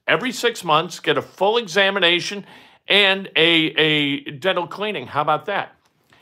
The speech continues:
Happy Friday, Kent. Uh, Brandon says excited for next season. I am too.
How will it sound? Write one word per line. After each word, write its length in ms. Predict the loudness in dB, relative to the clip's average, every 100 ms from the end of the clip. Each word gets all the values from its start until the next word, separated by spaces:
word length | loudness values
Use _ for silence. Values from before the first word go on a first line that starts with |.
| _ _
Happy 260 | 0 0 0
Friday, 440 | 4 6 6 2
Kent. 400 | 0 2 2 0
Uh, 240 | 0 2 2
Brandon 640 | -4 -10 2 2 2 -2 -4
says 320 | 0 2 0
excited 480 | -2 2 2 2 -2
for 140 | 0
next 240 | 2 0 -2
season. 400 | -6 -8 -10 -18 _ _ 0
I 180 | 4 4
am 220 | 2 0
too. 300 | -2 -2